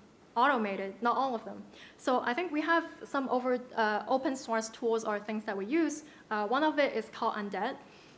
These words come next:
So that's based on pi parsing. It can do massive find and replace. So that's something that's helpful because if you want to deprecate a function or deprecate a ca-, class,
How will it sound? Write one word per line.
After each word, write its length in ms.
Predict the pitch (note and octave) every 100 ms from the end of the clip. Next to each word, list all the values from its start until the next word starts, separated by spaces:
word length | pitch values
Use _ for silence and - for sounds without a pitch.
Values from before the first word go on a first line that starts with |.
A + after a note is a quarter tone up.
| -
So 80 | C4
that's 320 | B3+ C4 - -
based 200 | C#4 C4
on 300 | C4+ G#3+ G#3 -
pi 200 | - A#3+
parsing. 440 | A#3+ G#3 A3 F4 G#4 - -
It 100 | A#3+
can 140 | C#4+
do 220 | A3+ B3 A#3+
massive 400 | A#3 A3 A#3+ A#3 -
find 300 | A3 G#3+ G#3+ -
and 140 | G#3
replace. 480 | G3 - - D#4 - - - -
So 100 | C#4
that's 160 | C#4 D#4 -
something 220 | F4+ G4
that's 220 | E4 D4
helpful 420 | - A#3 B3 D4+
because 380 | D#4 B3 C4 A3+ -
if 120 | A#3
you 100 | B3
want 180 | B3 D4+
to 300 | C#4+ - A3
deprecate 380 | A3 C#4 B3+ A3
a 60 |
function 460 | G#3+ G#3+ G#3+ C#4+ D4
or 100 | A#3
deprecate 500 | G#3+ G#3 A3 B3 G#3
a 40 |
ca-, 240 | G#3+ - F#3+
class, 380 | - A#3 A#3+